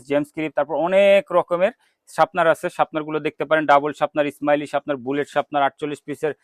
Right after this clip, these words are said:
প্রজাপতি শার্পনার, আটচল্লিশ পিসের, ডেইলি শার্পনার, মাছ শার্পনার, ডুমস রাবার, সবই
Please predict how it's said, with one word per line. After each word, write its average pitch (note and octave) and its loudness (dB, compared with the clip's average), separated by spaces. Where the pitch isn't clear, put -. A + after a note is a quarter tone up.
প্রজাপতি D3 -2
শার্পনার, D3+ 0
আটচল্লিশ D3 -2
পিসের, D3 -6
ডেইলি C3+ -2
শার্পনার, C#3 -4
মাছ C#3 0
শার্পনার, D3+ -2
ডুমস C#3 -6
রাবার, C#3 6
সবই F3 -2